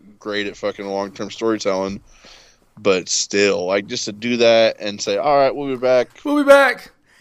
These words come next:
Speaker 2: Hey,
Speaker 1: What?
Speaker 2: guys, you're not gonna be in this tournament that you're in the finals of now. We didn't forget, though. We didn't forget, though. Um,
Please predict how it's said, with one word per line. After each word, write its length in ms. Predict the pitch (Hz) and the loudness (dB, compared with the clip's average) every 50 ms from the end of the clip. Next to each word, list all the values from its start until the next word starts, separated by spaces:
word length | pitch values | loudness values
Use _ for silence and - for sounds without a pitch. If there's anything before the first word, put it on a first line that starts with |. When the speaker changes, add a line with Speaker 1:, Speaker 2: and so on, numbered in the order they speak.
| _ _ _ | _ _ _
Speaker 2:
Hey, 160 | - 247 277 | 0 2 2
Speaker 1:
What? 60 | 269 220 | 2 2
Speaker 2:
guys, 420 | 226 226 220 220 214 208 - - - - _ _ _ _ _ _ _ - | 2 0 2 2 0 0 -2 -6 -12 -20 _ _ _ _ _ _ _ -8
you're 220 | 127 160 247 285 | -2 0 0 2
not 240 | 277 285 247 226 190 | 2 2 2 2 0
gonna 160 | 202 196 190 | 0 -2 0
be 180 | 175 214 226 214 | -2 0 0 0
in 80 | 196 | 0
this 180 | 185 185 170 - | 0 0 -2 -2
tournament 500 | - 214 220 220 208 190 175 170 165 160 | -2 -2 -2 -2 -2 -2 -4 -4 -2 -2
that 180 | 160 160 156 | -2 -2 -2
you're 360 | 151 156 165 165 165 160 160 156 | -2 -4 -4 -4 -4 -4 -4 -6
in 160 | 151 156 151 | -8 -8 -8
the 80 | 147 | -10
finals 560 | 139 - - 160 160 160 156 143 139 131 123 135 | -10 -8 -8 -8 -8 -8 -8 -8 -8 -8 -8 -6
of 340 | 139 139 135 135 131 127 | -6 -4 -4 -6 -8 -10
now. 680 | 135 135 135 135 135 135 135 135 139 135 135 135 135 131 131 135 131 131 131 135 135 135 135 _ _ _ _ _ _ _ _ _ _ _ _ _ _ _ _ _ _ - _ _ _ _ _ _ _ _ _ - | -10 -10 -10 -10 -10 -12 -12 -12 -12 -12 -14 -14 -14 -16 -16 -16 -14 -14 -14 -14 -14 -16 -20 _ _ _ _ _ _ _ _ _ _ _ _ _ _ _ _ _ _ -20 _ _ _ _ _ _ _ _ _ -8
We 180 | 117 156 214 | -4 -4 -2
didn't 180 | 247 247 233 208 | -2 -2 -4 -2
forget, 380 | - 202 190 220 285 247 233 - - | -2 -4 -2 0 2 0 0 0 0
though. 340 | 196 185 190 196 190 185 - _ _ - _ _ _ _ _ _ _ _ _ _ _ _ _ _ _ _ _ _ _ _ _ _ _ - | 2 2 2 2 0 -4 -10 _ _ -20 _ _ _ _ _ _ _ _ _ _ _ _ _ _ _ _ _ _ _ _ _ _ _ -16
We 200 | 127 156 196 202 | -12 -10 -8 -6
didn't 260 | 208 202 208 202 196 | -6 -6 -6 -8 -10
forget, 560 | - - 196 190 196 214 214 208 208 - 170 | -10 -10 -10 -8 -6 -6 -6 -6 -6 -10 -10
though. 760 | 180 180 180 180 180 180 180 180 180 180 180 180 180 185 180 180 _ _ _ _ _ _ _ _ _ _ | -8 -8 -6 -6 -8 -8 -8 -10 -8 -8 -8 -8 -10 -10 -12 -16 _ _ _ _ _ _ _ _ _ _
Um, 580 | - 113 120 127 123 117 110 107 101 95 90 90 | -6 -4 -2 -2 -2 -2 -2 -4 -6 -10 -12 -16